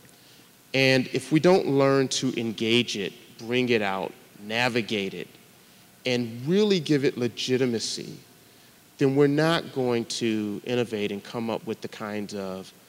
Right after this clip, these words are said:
solutions that we want to have. And so, um, listening, paying attention, not asking what people want, but asking what they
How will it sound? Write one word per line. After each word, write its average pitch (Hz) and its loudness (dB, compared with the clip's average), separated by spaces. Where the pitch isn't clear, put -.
solutions 131 0
that 104 -6
we 113 -6
want 101 -8
to 98 -8
have. 92 -6
And 104 -12
so, 107 -2
um, 104 -6
listening, 165 4
paying 151 4
attention, 123 0
not 151 2
asking 135 -2
what - 0
people 113 0
want, 107 -4
but 120 2
asking 123 -2
what 120 -2
they 110 -2